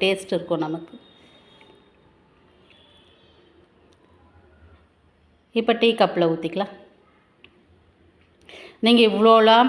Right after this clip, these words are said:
பண்ணி டீ குடிக்கணுமான்ட்டு நீங்க நினைப்பீங்க. ஆனா வந்து இந்த டீயை நீங்க ஒரு தடவை போட்டு சாப்பிட்டீங்கன்னா, அதுக்கப்புறம் இந்த டீக்கு வந்து அடிக்ட் ஆயிடுவீங்க நீங்க. டெய்லி டெய்லியும் போட்டு சாப்பிடுவீங்க. அதுவும் இந்த மழைக்கு இந்த மாதிரி டீ போட்டு சாப்பிட்டீங்கன்னா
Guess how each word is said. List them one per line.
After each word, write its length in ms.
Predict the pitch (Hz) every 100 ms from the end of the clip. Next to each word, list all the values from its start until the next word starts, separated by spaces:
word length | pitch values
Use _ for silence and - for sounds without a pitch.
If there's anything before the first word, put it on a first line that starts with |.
| 254
பண்ணி 240 | 233 240 247
டீ 80 | 240 233
குடிக்கணுமான்ட்டு 680 | 208 214 202 202 202 208 220
நீங்க 140 | 208 190 180
நினைப்பீங்க. 380 | 190 196 190 185
ஆனா 120 | 196 226 233
வந்து 180 | 220 240 226
இந்த 120 | 208 -
டீயை 220 | 240 254 226
நீங்க 120 | 202 185
ஒரு 100 | 208 220
தடவை 180 | 226 254 247
போட்டு 220 | 220 220 208
சாப்பிட்டீங்கன்னா, 500 | 196 - 202 208 214
அதுக்கப்புறம் 360 | 196 190 190 214
இந்த 120 | 196 196
டீக்கு 200 | 214 214 208
வந்து 180 | 185 214 226 - - - - 190
அடிக்ட் 280 | 220 226 226
ஆயிடுவீங்க 380 | 208 185 185 175
நீங்க. 220 | 175 170 165 - - - _ _ -
டெய்லி 200 | 196 220 220
டெய்லியும் 280 | 226 233 226
போட்டு 160 | 208 202
சாப்பிடுவீங்க. 460 | 190 175 175 165 165 175
அதுவும் 180 | 220 208
இந்த 100 | 190 180
மழைக்கு 320 | 185 233 247 226
இந்த 120 | 202 196
மாதிரி 200 | 202 220 233
டீ 80 | 226
போட்டு 180 | 214 185 -
சாப்பிட்டீங்கன்னா 480 | 185 185 185 196